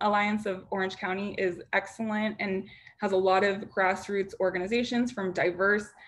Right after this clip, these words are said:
communities, um, and are representing diverse <laughs> communities of interest. So it's, I don't wanna make it seem like doom and gloom, because there's not. Like, the people who are here, our com-, my community members are really eager,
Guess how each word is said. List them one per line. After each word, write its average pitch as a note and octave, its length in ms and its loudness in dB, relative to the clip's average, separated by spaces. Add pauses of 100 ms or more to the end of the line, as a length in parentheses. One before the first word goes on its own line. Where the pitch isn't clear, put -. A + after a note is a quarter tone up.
(240)
communities, G#3+ 840 0
um, F#3 280 0
and F#3 120 0
are F3+ 140 4
representing G#3 480 2
diverse G#3 360 0
<laughs> - 80 -12
communities A#3+ 460 2
of A3+ 140 2
interest. B3 440 -2 (120)
So G3+ 340 2
it's, G#3 260 -2
I G#3 80 6
don't A3 160 6
wanna B3 180 4
make G#3+ 240 4
it G#3+ 120 0
seem G3+ 200 -2
like F#3 280 -2
doom E4 160 2
and D#4 140 0
gloom, C4+ 400 2 (340)
because A#3 280 0 (160)
there's G#3+ 200 4
not. G#3 240 0
Like, F#3+ 180 0
the G3 100 0
people A3 520 0
who G#3+ 160 0
are G3 120 8
here, A3 320 4
our A3 260 6
com-, C4 240 0
my A#3+ 160 8
community C#4 540 4
members G3+ 520 2
are G3 300 4
really G#3+ 280 -2
eager, F#3 520 2